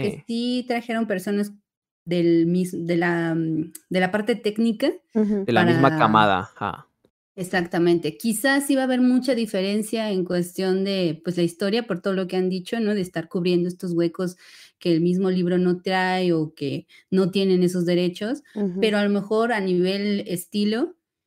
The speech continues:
Speaker 1: sí está ahí un-, una línea muy clara con, con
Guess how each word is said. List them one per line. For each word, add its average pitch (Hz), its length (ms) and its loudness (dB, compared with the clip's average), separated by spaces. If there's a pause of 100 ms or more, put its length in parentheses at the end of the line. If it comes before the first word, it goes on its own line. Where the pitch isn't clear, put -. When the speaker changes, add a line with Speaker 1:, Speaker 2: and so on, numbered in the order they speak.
(160)
Speaker 1:
sí 208 460 2
está 180 420 0
ahí 170 180 4
un-, 170 320 2
una 170 520 -2 (200)
línea 185 360 0
muy 180 240 2
clara 170 360 -2
con, 170 420 -6 (540)
con 156 920 0